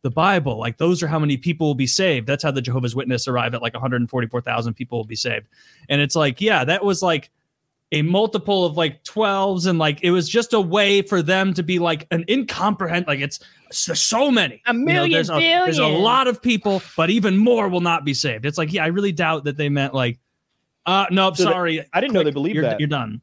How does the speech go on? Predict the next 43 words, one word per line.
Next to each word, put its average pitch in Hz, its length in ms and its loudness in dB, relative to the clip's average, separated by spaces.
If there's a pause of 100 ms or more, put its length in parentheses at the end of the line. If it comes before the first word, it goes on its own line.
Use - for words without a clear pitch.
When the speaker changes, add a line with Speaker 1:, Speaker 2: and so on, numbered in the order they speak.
(240)
Speaker 1:
Yeah, 143 160 0
the 120 60 -2
Jehovah's 139 300 2
Speaker 2:
So, 135 40 -2
Speaker 1:
Witnesses, 131 380 -2
I 117 60 -2
Speaker 2:
but 117 40 -4
Speaker 1:
believe, 117 180 0
Speaker 2:
there's 170 160 -4
Speaker 1:
thinks 120 160 -10
Speaker 2:
way 170 180 0
Speaker 1:
that. 202 80 -2
Speaker 2:
more 135 200 0
Jehovah-, 131 340 -4 (200)
there's 151 200 -4
way 151 200 -2
more 147 180 0
than 131 120 -4
a 123 60 -2
hundred 123 220 -6
forty-four 127 380 -4
thousand 120 360 -4
Jehovah's 117 360 -4
Witnesses. - 560 -8 (840)
Speaker 1:
Yeah, 135 380 0
there 143 160 2
would 143 100 2
have 160 240 -2
to 151 80 -2
be, 120 160 -8
right? 123 320 -4
Like, 123 220 -2 (220)
Speaker 2:
Yeah. 139 140 0
Speaker 1:
even 196 180 4
though 180 160 4
they're, 165 220 2
like, 143 200 0
one 156 140 0
of 143 60 0
the 127 100 0
teeny 156 380 0
little 123 240 0
sects - 560 -4